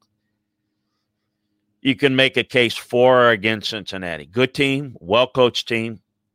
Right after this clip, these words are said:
I think a lot better than people know. I think could be very competitive with Florida and A and M. I think they fall short against, um,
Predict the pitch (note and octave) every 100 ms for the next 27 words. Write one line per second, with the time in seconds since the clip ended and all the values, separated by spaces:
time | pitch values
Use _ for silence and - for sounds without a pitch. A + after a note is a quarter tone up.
0 | - E2+ C3 A#2 F2+ _ _ _ _ _
1 | - G2 A2 - A2 G#2 F#2+ F#2 G2+ F#2+
2 | F2+ E2 F2+ G2 G#2 C3+ _ _ - G2
3 | - A2 _ - F2+ G2 E2 - G#2+ A2
4 | - G2+ G#2+ G#2 G2 G#2 F2 F2+ - G#2
5 | G#2 G#2 G2+ F#2+ G2 G2 G2 G#2+ C#3+ _
6 | _ _ _ _ _ _ _ _ _ _
7 | _ _ _ - - - A2 A2 G#2 G#2
8 | F#2+ - G2 F#2 - G#2+ G2 F2+ G2 G2+
9 | F2+ - - - _ _ _ _ _ _
10 | _ _ _ _ _ _ _ G2 G2 F#2+
11 | F2+ F2 E2